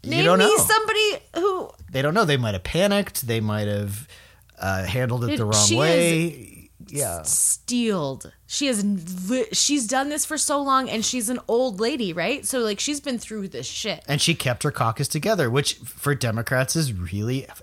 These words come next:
Speaker 1: effing hard.
Speaker 2: And she's really good at it.
Speaker 1: Yeah.
Speaker 2: And no, no amount of bullshit's gonna panic her. She's not doing it.
Speaker 1: Yeah.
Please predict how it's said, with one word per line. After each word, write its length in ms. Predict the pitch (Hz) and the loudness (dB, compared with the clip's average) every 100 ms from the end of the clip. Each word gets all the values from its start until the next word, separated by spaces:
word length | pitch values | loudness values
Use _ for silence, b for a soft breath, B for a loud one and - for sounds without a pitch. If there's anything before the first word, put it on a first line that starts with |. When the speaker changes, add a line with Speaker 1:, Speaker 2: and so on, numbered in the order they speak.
| - | -8
Speaker 1:
effing 320 | 104 120 135 | -6 -4 -4
hard. 360 | - 269 233 | -4 -4 -2
Speaker 2:
And 80 | 202 | -2
she's 240 | 185 220 170 | -2 -2 -2
really 160 | 202 | -4
good 200 | 214 226 | -2 0
at 140 | 180 147 | 0 -2
it. 120 | 139 - | -8 -12
Speaker 1:
Yeah. 260 | - 151 110 | -2 0 0
Speaker 2:
And 220 | 214 226 226 | -2 -4 0
no, 220 | 262 262 | 0 0
no 280 | 240 254 302 | 0 2 2
amount 320 | 277 254 254 | 2 4 2
of 300 | 247 190 180 | 0 -4 -6
bullshit's 440 | 214 240 - 214 - | -2 0 0 -4 -4
gonna 180 | 190 175 | -6 -4
panic 320 | 214 185 - | -4 -4 -4
her. 140 | 127 | -8
She's 160 | - 190 | -6 -4
not 200 | 226 196 | -2 -2
doing 280 | 220 190 135 | -2 -2 -4
it. 140 | 101 - | -10 -6
Speaker 1:
Yeah. 240 | 120 87 | -4 -4